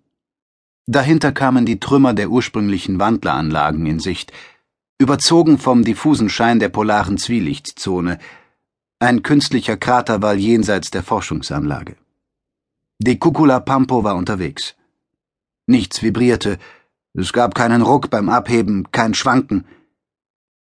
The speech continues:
Die Andruck-Neutralisatoren und Gravo-Projektoren konservierten der Besatzung jenen Zustand,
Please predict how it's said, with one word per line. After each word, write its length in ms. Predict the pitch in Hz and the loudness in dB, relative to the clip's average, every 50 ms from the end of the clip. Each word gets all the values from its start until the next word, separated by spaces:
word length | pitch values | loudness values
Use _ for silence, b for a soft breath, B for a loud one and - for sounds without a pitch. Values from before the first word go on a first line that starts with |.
| _ | _
Die 100 | 123 127 | 2 4
Andruck-Neutralisatoren 1300 | 147 170 175 147 147 139 - - 131 139 139 123 110 123 123 131 120 117 127 123 127 139 151 143 127 135 | 4 4 4 4 4 2 2 2 2 2 2 2 2 0 2 2 2 2 2 2 4 4 4 6 6 4
und 200 | 117 104 98 - | 4 4 0 -2
Gravo-Projektoren 1000 | - 123 127 131 117 123 120 - 123 127 120 120 - - - 131 127 123 123 113 | 0 2 2 2 2 2 -2 0 0 0 2 2 0 2 2 2 4 4 2 0
konservierten 640 | - 120 117 104 117 101 113 127 131 - - 110 | 2 0 0 0 0 2 2 2 2 2 0 0
der 80 | 101 104 | 0 0
Besatzung 520 | 95 110 95 110 113 104 - - 120 113 | 0 0 0 0 -2 -2 -2 -2 -2 0
jenen 280 | 104 113 120 123 117 - | 2 4 4 2 2 0
Zustand, 580 | - - 123 117 - - - 123 120 117 - | -2 -2 -2 -2 -2 -2 0 0 0 0 -2